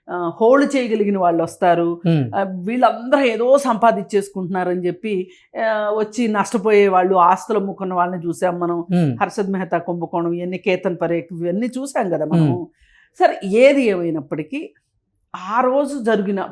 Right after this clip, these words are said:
Speaker 1: పరిస్థితులకి ఈ రోజు, ఆ, బ్లడ్ మండేకి డిఫరెన్స్ ఏంటి అంటే,
Speaker 2: హ్మ్.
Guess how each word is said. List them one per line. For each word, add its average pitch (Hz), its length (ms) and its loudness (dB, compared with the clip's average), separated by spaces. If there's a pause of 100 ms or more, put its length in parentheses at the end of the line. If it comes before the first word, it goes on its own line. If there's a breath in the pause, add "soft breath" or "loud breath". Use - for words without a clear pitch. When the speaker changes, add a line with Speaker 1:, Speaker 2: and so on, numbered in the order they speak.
Speaker 1:
పరిస్థితులకి 196 920 -6
ఈ 240 200 2
రోజు, 254 600 -4 (300 soft breath)
ఆ, 165 360 -2
బ్లడ్ 190 420 0
మండేకి 190 460 -2
డిఫరెన్స్ 214 540 -4
ఏంటి 151 320 -4
అంటే, 208 440 -6 (120)
Speaker 2:
హ్మ్. 131 240 0